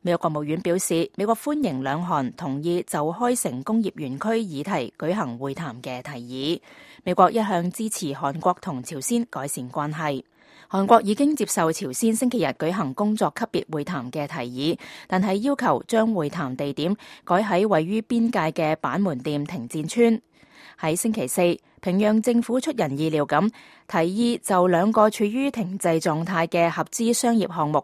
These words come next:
舉行會談，並且建議可以商討人道嘅議題。美國國務院表示，雖然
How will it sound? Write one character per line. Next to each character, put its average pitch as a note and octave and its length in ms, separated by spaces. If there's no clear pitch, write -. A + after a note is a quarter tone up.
舉 D3+ 160
行 D#3 240
會 C3+ 160
談， D#3 320
並 D#3 120
且 E3 160
建 D3+ 180
議 D3+ 280
可 E3+ 180
以 F#3 240
商 A#3 320
討 E3+ 320
人 C#3 200
道 C3+ 180
嘅 C3+ 240
議 C3+ 200
題。 D3+ 340
美 D#3 180
國 D#3+ 140
國 D3 120
務 - 40
院 D#3 200
表 D#3+ 160
示， F3 360
雖 G#3+ 200
然 D3+ 300